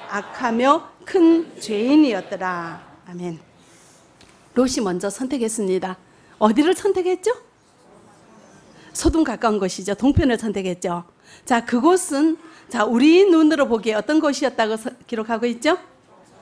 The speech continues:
물이 넉넉하고 비옥하고 농사 잘 되고 부자가 될 땅이에요. 우리 눈으로 봤을 때. 그래서 롯은, 자, 이 소돔과 고모라 지역 동편 이쪽을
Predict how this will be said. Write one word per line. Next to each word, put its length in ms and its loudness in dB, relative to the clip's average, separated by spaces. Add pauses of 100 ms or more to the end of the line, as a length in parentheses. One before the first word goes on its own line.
(180)
물이 260 2
넉넉하고 720 -2 (260)
비옥하고 640 0 (160)
농사 280 0
잘 240 -2
되고 380 -2 (540)
부자가 360 2
될 140 -6
땅이에요. 460 -12 (580)
우리 200 6
눈으로 400 4
봤을 300 -10
때. 200 -12 (1080)
그래서 300 4
롯은, 760 0 (420)
자, 160 -4
이 600 6
소돔과 600 -2
고모라 380 0
지역 400 -2
동편 680 2 (280)
이쪽을 680 0